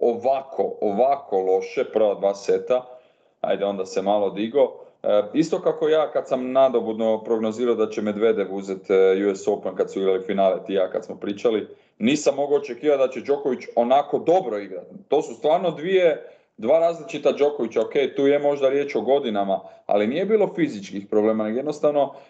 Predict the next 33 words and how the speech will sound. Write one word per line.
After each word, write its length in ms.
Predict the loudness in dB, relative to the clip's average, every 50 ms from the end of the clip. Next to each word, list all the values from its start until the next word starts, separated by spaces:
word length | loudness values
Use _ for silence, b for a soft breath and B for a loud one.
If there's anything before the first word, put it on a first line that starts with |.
| B B
možda 280 | -2 -2 0 2 2
je 60 | 2 2
sve 360 | 0 -2 0 0 0 2 4
teže 280 | 2 2 4 4 2
očito 360 | 2 2 0 -2 -4 -2 -2 0
držati 400 | 0 0 0 0 0 -2 0 0
taj 160 | 0 0 0
nivo 500 | -2 -4 -2 0 2 2 0 0 B B B B B -2
u 120 | 2 2
igri 300 | 2 2 2 0 -2 -2
sa 200 | -2 -2 -4 0
tim 220 | 0 0 0 2 2
godinama, 600 | 2 2 0 0 -4 -4 -4 -2 -2 -2 -2 -2
pa 80 | -2 -4
možda 320 | -2 -2 -2 -2 -4 -8
sitnice 540 | -10 -12 -8 -2 0 0 0 0 -2 -4 0
te 100 | 0 0
muče, 400 | 2 2 0 0 0 2 2 2
oscilacije, 840 | 2 2 -2 -2 0 2 4 4 4 2 0 -4 -2 0 2 2 2
malo 280 | 2 0 2 2 2 2
ozljeda, 320 | 2 0 -4 -4 -2 0
jedna 380 | 0 2 0 0 0 0 -2 0
protivnik, 520 | 0 0 0 0 -2 -4 -4 -6 -6 -8 -12 _ b b b b b b
e, 160 | 0 0 0 0 0 2
te, 260 | 2 4 4 4 2
ono, 380 | 2 -2 -4 -4 -4 -4 -4
napada, 840 | -4 -4 -4 -2 0 0 0 0 2 2 2 2 2 2 -2 -4 B B B B B -2
e, 840 | 0 2 4 4 4 4 2 2 0 -4 -12 -14 -12 -4 0 2
izgubio 400 | 2 2 2 2 2 2 2 0
si 140 | 0 -2 -4
od 60 | -2
njega 320 | 0 0 0 2 0 0 2
par 180 | 2 2 2